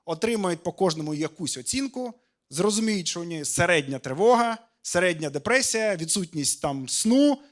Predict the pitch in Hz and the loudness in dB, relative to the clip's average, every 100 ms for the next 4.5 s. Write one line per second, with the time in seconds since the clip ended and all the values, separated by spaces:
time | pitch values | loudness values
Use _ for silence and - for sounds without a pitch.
0 | - - 160 156 190 165 - 180 160 151 | -6 -2 -2 2 2 2 0 0 -2 -4
1 | 175 180 262 269 196 - _ 151 - 180 | -8 -4 -4 -4 -12 -14 _ -10 -6 -4
2 | 180 180 _ _ - - 185 165 160 135 | -4 -6 _ _ -10 -6 -4 -4 -6 -6
3 | 123 110 107 110 107 110 110 113 110 - | -10 -14 -14 -16 -18 -14 -12 -12 -14 -14
4 | 104 107 - 107 107 | -16 -12 -12 -14 -18